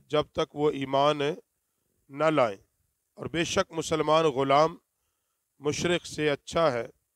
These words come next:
अगरचे वो तुम्हें बाता हो। वो दोज़ख की तरफ बुलाते हैं। वल्लाहु यदउ इलल जन्ना, अल्लाह तुम्हें जन्नत की तरफ बुलाता है। वल मगफिरा, और बख्शिश की तरफ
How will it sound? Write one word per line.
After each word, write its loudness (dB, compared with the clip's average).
अगरचे 2
वो 4
तुम्हें -4
बाता -6
हो। -14
वो 2
दोज़ख 2
की -8
तरफ 0
बुलाते 0
हैं। -4
वल्लाहु 2
यदउ 0
इलल 0
जन्ना, -2
अल्लाह 4
तुम्हें -4
जन्नत 0
की -10
तरफ -4
बुलाता -2
है। -18
वल 0
मगफिरा, 4
और -4
बख्शिश -4
की -8
तरफ -4